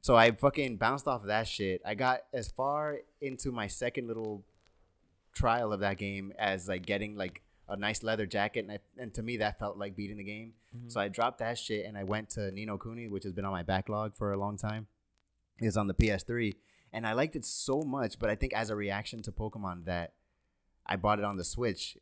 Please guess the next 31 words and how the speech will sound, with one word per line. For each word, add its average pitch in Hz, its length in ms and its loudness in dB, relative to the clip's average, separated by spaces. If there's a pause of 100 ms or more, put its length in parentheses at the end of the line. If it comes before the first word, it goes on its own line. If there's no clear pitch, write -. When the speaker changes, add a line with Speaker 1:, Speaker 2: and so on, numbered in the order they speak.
(240)
Speaker 1:
and 90 280 -6 (200)
have 92 160 -2
just 90 180 -4
been 92 100 -4
playing 92 280 -2
it 85 100 -4
obsessively 95 600 -2
since 101 260 -4
then. 107 260 -6 (580)
Oh 82 220 -6
man, 82 180 -8
that's, 107 220 -6 (280)
that 131 180 2
is 127 360 0
a 90 420 -2 (160)
good 113 240 -2
game, 82 420 -2 (420)
but 95 380 2 (320)
in 107 180 -2
the 101 100 0
context 107 520 -2
of 98 200 0
hating 101 280 0
Pokemon, 101 420 0
it 92 120 -2
is 90 120 -2
a 90 60 -2
great 82 280 -4
<laughs> - 0 -
game. 110 480 -2 (380)
Speaker 2:
But 135 200 -12